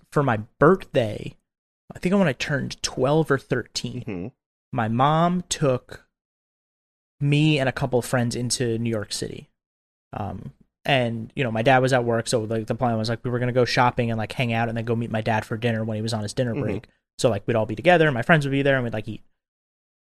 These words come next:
Speaker 1: So we went into the city, and in Times Square, there was a Virgin Records that used to be there.
Speaker 2: Yes.
Speaker 1: And we walked around, and I was looking at C Ds,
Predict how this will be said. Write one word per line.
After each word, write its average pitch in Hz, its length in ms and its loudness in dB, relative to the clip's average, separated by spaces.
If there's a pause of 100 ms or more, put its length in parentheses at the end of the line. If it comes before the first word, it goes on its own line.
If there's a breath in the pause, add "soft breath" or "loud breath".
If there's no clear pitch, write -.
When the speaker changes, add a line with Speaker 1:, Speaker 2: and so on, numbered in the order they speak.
(140)
Speaker 1:
So 147 160 4
we 139 80 6
went 185 140 4
into 180 140 0
the 139 60 0
city, 131 480 0
and 120 400 -4 (1400 loud breath)
in 175 200 4
Times 156 440 -2
Square, 123 760 0
there 123 220 0
was 117 300 0
a 110 80 -2
Virgin 117 640 -4
Records - 600 -6
that 110 180 -4
used 107 180 -8
to - 60 -8
be 101 160 -10
there. - 280 -8
Speaker 2:
Yes. - 420 -14 (520)
Speaker 1:
And 113 600 0 (180)
we 131 180 -4
walked 131 400 2
around, 110 640 -2 (280)
and 120 180 -2
I 110 60 -2
was 113 120 -4
looking 139 240 0
at - 120 -2
C 127 200 -4
Ds, - 460 -8